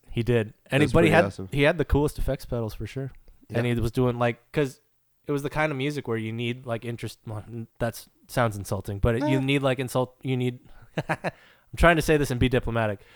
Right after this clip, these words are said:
Speaker 1: You need cool guitar parts on those songs, and those songs had really cool guitar parts, I guess is what I was
Speaker 2: You're a
Speaker 1: trying to
Speaker 2: really
Speaker 1: say.
Speaker 2: cool guitar
Speaker 1: I
Speaker 2: part.
Speaker 1: know,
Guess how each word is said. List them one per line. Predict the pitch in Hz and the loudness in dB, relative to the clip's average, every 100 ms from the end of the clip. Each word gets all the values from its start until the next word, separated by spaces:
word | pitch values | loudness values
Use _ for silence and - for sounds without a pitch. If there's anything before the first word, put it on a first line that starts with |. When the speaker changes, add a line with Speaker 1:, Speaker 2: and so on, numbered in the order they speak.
| - | -18
Speaker 1:
You | - 135 | -6 -4
need | 135 160 180 170 131 | 2 6 8 6 2
cool | - 160 | 2 2
guitar | 151 - 160 151 | 2 4 6 6
parts | - 180 180 | 6 4 4
on | 170 | 0
those | 175 170 | 2 2
songs, | 190 185 185 - - - | 2 2 -2 -10 -18 -2
and | 139 131 | 2 4
those | 127 | 4
songs | - 127 127 | 4 0 0
had | 139 123 | 0 4
really | 120 113 | 4 4
cool | - 117 | 2 0
guitar | 113 107 | 0 0
parts, | - 92 - - - - - - 117 | 0 -4 -8 -18 -20 -18 -18 -12 -4
I | |
guess | 113 107 101 | 0 0 0
is | |
what | 104 98 | -4 -4
I | |
was | 95 | 0
Speaker 2:
You're | 117 | 4
a | 127 | 6
Speaker 1:
trying | |
to | 104 | 6
Speaker 2:
really | 101 | 2
Speaker 1:
say. | - | 2
Speaker 2:
cool | 101 98 | 2 0
guitar | - 101 | -4 -6
Speaker 1:
I | 98 | 0
Speaker 2:
part. | 107 | 0
Speaker 1:
know, | 92 | 0